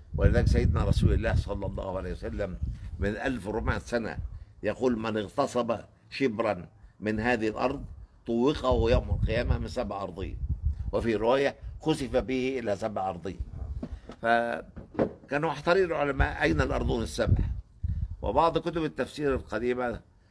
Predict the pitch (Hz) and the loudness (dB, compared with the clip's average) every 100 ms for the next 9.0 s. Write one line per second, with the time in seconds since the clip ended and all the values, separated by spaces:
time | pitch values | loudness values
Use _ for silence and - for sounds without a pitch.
0 | _ - 101 135 139 139 120 120 135 127 | _ -6 0 2 2 0 0 2 0 2
1 | 135 123 127 117 95 135 110 107 104 107 | 0 2 2 2 4 2 2 -4 -2 0
2 | 78 65 - - - - - - 101 101 | 0 -6 -12 -16 -14 -12 -12 -2 -2 0
3 | 123 131 147 151 147 180 165 - 156 185 | 0 0 2 0 0 -2 -2 -4 -2 -2
4 | 170 185 120 107 - - - _ _ - | 2 2 2 -4 -8 -20 -20 _ _ -10
5 | - 123 127 139 151 175 - 131 - 113 | -4 -2 0 2 2 0 0 -2 -2 -6
6 | 123 147 120 151 143 101 117 131 147 110 | 0 0 2 2 2 -2 -10 -10 -8 -8
7 | 92 - - - _ _ 117 123 180 180 | -10 -18 -20 -20 _ _ 0 2 0 0
8 | - 156 147 143 139 127 - 110 95 - | 0 -2 0 2 2 0 -4 -4 -4 -4